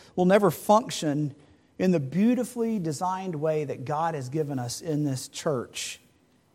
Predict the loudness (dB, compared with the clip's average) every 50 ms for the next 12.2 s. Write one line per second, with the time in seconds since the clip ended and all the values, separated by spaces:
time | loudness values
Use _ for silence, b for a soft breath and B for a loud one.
0 | _ _ -6 -6 -2 -2 -2 -2 2 2 4 4 4 2 -2 -8 -16 -4 0 2
1 | 2 2 2 0 -4 -6 -4 -2 -2 -2 -4 -4 -2 -2 -2 -2 -6 -8 -12 -10
2 | -6 -2 -2 -2 -2 -4 -8 -12 -12 -10 -10 -10 -10 -12 -14 -14 -12 -12 -8 -6
3 | -6 -6 -6 -6 -8 -8 -6 -8 -12 -14 _ _ _ _ _ _ _ _ -4 -2
4 | 0 0 0 0 -2 -4 -6 -6 -8 -14 -18 -20 -20 _ _ _ _ _ _ _
5 | _ _ _ _ _ _ -6 -6 -2 -4 -6 -6 -6 0 2 2 2 4 2 -2
6 | -4 -4 -4 -6 -10 -12 -14 b b b b b b b b b b b -2 2
7 | 4 4 4 4 2 0 -2 0 0 0 0 -2 -4 -6 -6 -6 -10 -6 -2 -2
8 | -2 -2 -2 -6 -6 -8 -6 -6 -6 -6 -8 -4 -4 -4 -2 -4 -8 -12 -16 -4
9 | 2 4 4 4 4 0 -4 -4 -4 -6 -6 -6 -8 -12 -16 -20 _ _ _ _
10 | _ _ _ b b b b b b b b 4 4 6 6 4 4 6 6 6
11 | 4 4 0 -2 -2 -2 -2 -2 -2 -2 0 0 -2 2 2 2 2 2 2 0
12 | 0 -2 -4 -8